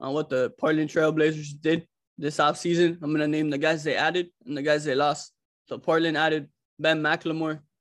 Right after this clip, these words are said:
Dennis Smith Junior, Tony Snell, Cody Zeller, Larry Nance Junior, and with the forty-third overall pick in the draft, they drafted Greg Brown the third. Then they lost Carmelo Anthony,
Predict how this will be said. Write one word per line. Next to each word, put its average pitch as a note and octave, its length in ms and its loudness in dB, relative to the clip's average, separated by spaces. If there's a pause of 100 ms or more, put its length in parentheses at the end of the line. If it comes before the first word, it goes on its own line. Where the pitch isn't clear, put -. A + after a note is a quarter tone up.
(160)
Dennis D#3+ 300 -2
Smith E3 380 -4
Junior, E3+ 500 -2 (460)
Tony E3 260 0
Snell, D#3 480 -2 (300)
Cody D#3+ 320 0
Zeller, D#3 460 0 (340)
Larry D#3+ 280 0
Nance D#3 320 -6
Junior, E3 420 -4 (220)
and D#3 120 -4
with D3 100 -6
the C#3+ 100 -6
forty-third E3 560 2
overall D#3 360 2
pick D#3 260 -4
in D3+ 80 -4
the C#3 120 -4
draft, D#3 340 0 (320)
they D3 80 -10
drafted D3+ 440 -2
Greg D#3 280 -2
Brown D#3+ 260 0
the C#3+ 100 -10
third. F3+ 360 -2 (560)
Then E3 140 -2
they D#3 100 0
lost D#3 400 0 (100)
Carmelo E3 400 0
Anthony, D#3+ 480 -4